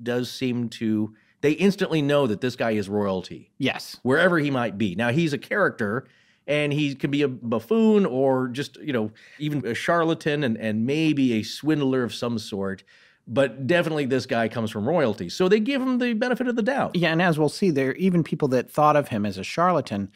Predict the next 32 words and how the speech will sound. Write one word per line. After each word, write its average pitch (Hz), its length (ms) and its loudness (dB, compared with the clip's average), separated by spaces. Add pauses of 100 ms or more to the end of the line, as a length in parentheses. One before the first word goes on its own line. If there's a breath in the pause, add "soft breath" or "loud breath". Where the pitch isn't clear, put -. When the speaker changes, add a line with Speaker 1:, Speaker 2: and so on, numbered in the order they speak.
(180 soft breath)
Speaker 2:
still - 220 -2
had 113 200 0
great 113 200 0
respect 127 500 -2
for 117 240 -2
some 113 300 -4
aspects 107 520 -6
of 98 120 -6
his 98 120 -10
abilities. 98 600 -4
Speaker 1:
Oh, 185 120 0
yeah. 180 380 0
Well, 139 140 6
Speaker 2:
and 151 120 6
Speaker 1:
as 165 60 4
Speaker 2:
still 175 140 8
perceived 143 380 0
him 120 100 2
as 113 140 -2
royalty, 151 340 2
as 98 100 -6
you 90 60 -8
said. 92 340 -2
Speaker 1:
Exactly. 151 540 -2
Speaker 2:
So 143 240 6
there's 143 220 0
a 156 40 0
lot 165 180 6
of 156 100 0
fuzzy 135 400 0
lines 101 640 -2
there. - 400 -6